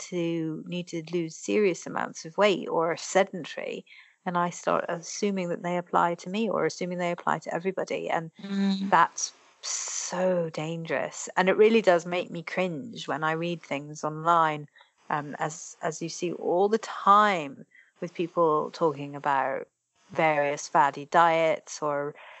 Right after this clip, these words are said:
Speaker 1: restriction or intermittent fasting or fasting or whatever they're doing.
Speaker 2: Mm.
Speaker 1: And these are athletic people and they're being led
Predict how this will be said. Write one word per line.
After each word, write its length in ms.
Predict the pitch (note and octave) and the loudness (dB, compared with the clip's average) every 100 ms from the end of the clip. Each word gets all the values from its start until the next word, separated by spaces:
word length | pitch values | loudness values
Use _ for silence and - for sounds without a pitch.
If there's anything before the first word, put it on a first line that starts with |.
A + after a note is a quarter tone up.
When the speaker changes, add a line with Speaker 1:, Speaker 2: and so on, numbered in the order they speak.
| - | -8
Speaker 1:
restriction 760 | F3 - F3+ - - D#3+ D#3+ D#3 | -4 2 2 2 4 6 6 2
or 320 | D3 C#3 C#3 C#3 | 0 2 2 2
intermittent 560 | F3+ - D#3+ D3 C#3+ | 0 0 -6 -8 -2
fasting 460 | D#3 C#3+ - D#3 D3 | 4 4 2 -8 -8
or 260 | C#3+ C#3 C3+ | -4 -2 -4
fasting 1300 | - D#3+ E3 - - _ _ _ _ - C3+ E3 D#3+ - | 2 6 6 2 -8 _ _ _ _ -2 -2 -2 -6 -2
or 340 | D#3 D3+ D3+ | 0 2 0
whatever 540 | D#3+ E3 D#3+ E3+ D#3+ D#3 | 0 2 4 4 2 0
they're 160 | D#3 | -2
doing. 480 | D3+ F3 - - F3+ - - - | 0 0 0 -2 -8 -16 -20 -6
Speaker 2:
Mm. 60 | F3+ | 2
Speaker 1:
And 380 | D#3+ E3 E3 - - _ _ - | 4 4 0 -8 -18 _ _ -4
these 240 | G3 F#3 | -2 2
are 100 | F#3 | 6
athletic 640 | E3+ E3 E3+ D#3+ - - - | 6 4 0 -4 -6 -12 -8
people 500 | F#3+ - B2+ B2 - - | -8 -2 -2 -2 -4 -8
and 440 | E3 D#3 D3+ D#3 - - E3+ - | -8 -6 -12 -14 -20 -18 -14 -2
they're 260 | F3 E3 | 0 2
being 240 | D#3+ E3+ E3 | 0 -2 -2
led 380 | E3 E3+ E3 | 2 2 2